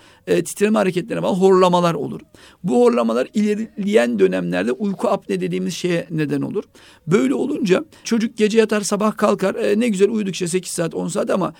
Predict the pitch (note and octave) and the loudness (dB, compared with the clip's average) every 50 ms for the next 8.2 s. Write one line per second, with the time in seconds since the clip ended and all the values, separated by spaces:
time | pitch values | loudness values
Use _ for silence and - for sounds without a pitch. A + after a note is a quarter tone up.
0 | - _ _ - E3+ G3 G3 G3 - - A3 G3+ G3 A3 B3 A#3+ G3+ G#3 F#3+ G3 | -20 _ _ 0 2 2 2 2 0 -4 -4 -2 0 0 2 2 4 4 4 4
1 | G3+ F#3+ F3 - D3+ C#3+ C3+ - C3 C3+ - C3 - - - - - - D#3+ - | 2 2 2 0 -2 -4 -4 -6 -10 -10 -10 -12 -16 -16 -8 -4 -4 -4 -4 -2
2 | - F3 E3 D#3+ G#3 B3+ B3 - G3+ F#3+ F3 D#3+ E3 D3+ D3+ F3+ A3+ B3+ B3+ C#4 | -2 -2 -2 -2 -2 -2 2 4 4 4 2 -2 -6 -6 -4 -2 0 0 -2 -2
3 | - - - - - - _ - D#3 D3+ A3 A3 B3+ C#4 A#3+ - A3 G#3+ F#3 - | -4 -8 -20 -20 -20 -20 _ -6 -2 0 0 0 0 -2 -2 0 0 -2 -2 -4
4 | - - G#3+ F#3+ G3+ A3+ A3+ G#3 G#3 G#3 F3+ - - A#3 - - B3+ B3+ G3+ - | -6 -8 -6 -6 -4 -2 2 2 2 2 0 -2 -10 -10 -6 -4 -2 -2 -2 0
5 | - F#3 G3 - B3+ G3+ F#3+ F3+ F3 E3 D3+ C#3+ - - - _ _ - F#3 F3+ | 2 2 2 2 2 0 2 2 2 2 0 -2 -4 -12 -18 _ _ -8 -6 -2
6 | E3 D#3+ E3+ E3+ E3 D#3+ D#3+ D#3+ D#3+ D#3+ D#3 D#3+ D3+ D3 D3+ D3 D#3 F#3+ C4 G4+ | -2 0 0 0 0 0 0 -2 -2 -2 -2 -2 -4 -4 -6 -6 -4 -4 -6 -8
7 | - - - - - - - - - - - B3+ B3+ - C4 A3+ A3+ A3 A#3 A#3 | -10 -16 -20 -20 -20 -12 -6 -4 0 2 4 2 2 2 -2 -6 -4 -4 -4 -2
8 | - A3 A3 A3+ | -2 -2 -4 -4